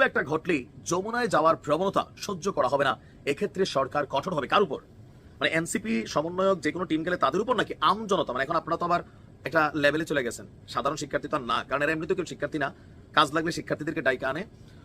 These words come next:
তো এনসিপি গেলে আপনারা দ্বিচারিতা ভূমিকা কেন পালন করবেন? কারণ এতদিন তো যমুনার সামনে কোনো ঘটনা ঘটে নাই, এনসিপি যে কোনো দাবিতে তারা ঢুকছে, এরপর এটা দেখাদেখি শুরু হয়েছে,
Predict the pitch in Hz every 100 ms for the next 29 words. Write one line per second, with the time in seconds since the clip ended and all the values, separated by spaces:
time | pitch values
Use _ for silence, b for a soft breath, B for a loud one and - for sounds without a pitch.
0 | - 147 170 - 240 214 208 185 175 151
1 | 147 180 185 185 127 147 151 147 151 113
2 | 123 107 107 - - - - - - -
3 | - - - - - - b b - 151
4 | 170 190 208 190 180 185 185 190 196 185
5 | 156 156 185 156 175 175 117 101 139 180
6 | 175 160 233 190 151 117 127 139 143 -
7 | 110 - - - 131 185 160 156 165 160
8 | 147 151 -